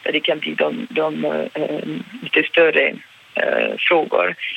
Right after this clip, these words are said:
Men det är också någonting här som jag tror att, ja, regeringen är väldigt medveten om att, att det är någonting som de måste tänka på och prioritera.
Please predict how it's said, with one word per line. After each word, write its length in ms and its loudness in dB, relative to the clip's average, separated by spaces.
Men 100 -2
det 60 4
är 40 6
också 160 -2
någonting 440 0
här 100 2
som 220 -2
jag 100 0
tror 220 2
att, 120 -4
ja, 180 2
regeringen 760 2
är 120 2
väldigt 400 4
medveten 480 2
om 220 0
att, 120 -4
att 200 0
det 200 0
är 100 4
någonting 420 -4
som 200 -8
de 160 -2
måste 240 -2
tänka 280 2
på 140 0
och 240 -2
prioritera. 600 2